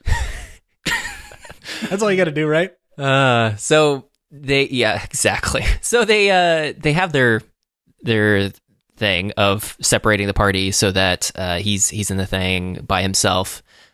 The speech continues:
Speaker 2: uh, K two S O, and they, uh, there's a nice moment between, uh, J-, Jin and, uh, K two S O where she's like, "Here's the blaster," uh, 'cause he had wanted one earlier and was, you know, very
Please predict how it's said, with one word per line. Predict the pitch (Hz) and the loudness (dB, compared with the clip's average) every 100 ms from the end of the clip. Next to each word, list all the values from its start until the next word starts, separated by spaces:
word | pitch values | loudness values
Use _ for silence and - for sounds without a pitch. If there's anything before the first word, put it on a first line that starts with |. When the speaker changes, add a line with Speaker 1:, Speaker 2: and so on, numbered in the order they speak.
| _ | _
Speaker 2:
uh, | 139 92 | -12 -8
K | - 98 | -6 -4
two | 92 | -2
S | 87 | 0
O, | 90 90 | 0 -2
and | 92 92 | -2 -2
they, | 92 90 82 | 0 0 -2
uh, | 95 92 87 | -2 -4 -4
there's | - 123 | -2 0
a | 135 | 2
nice | 147 | 2
moment | 139 123 120 | 2 2 2
between, | 117 - 104 101 - | -2 -2 -2 -2 -4
uh, | 98 95 101 | -4 -4 -4
J-, | 107 98 92 | -2 0 -2
Jin | 110 113 101 | -2 0 -2
and, | 92 95 - | -4 -8 -8
uh, | 95 | -6
K | 98 | -4
two | 95 143 | 0 0
S | 160 | 2
O | 131 | 2
where | 110 | 2
she's | 98 | 0
like, | 101 - | -4 -2
"Here's | 170 180 175 156 - _ _ _ _ _ _ | 0 2 2 0 -8 _ _ _ _ _ _
the | 123 | -4
blaster," | 110 87 - - - _ _ _ _ _ - | -2 -2 -4 -10 -12 _ _ _ _ _ -10
uh, | 95 90 87 82 - - | -6 -4 -2 -4 -8 -6
'cause | 113 98 | -2 0
he | - 135 | 2 0
had | 120 | 2
wanted | 127 123 | 0 2
one | 117 123 | 2 0
earlier | 107 101 95 95 | 2 2 2 0
and | 95 101 | -2 -2
was, | 98 - - _ _ _ | -4 -6 -12 _ _ _
you | 185 | -4
know, | 117 98 | -2 -2
very | 107 131 113 113 110 - | 0 2 4 4 2 -4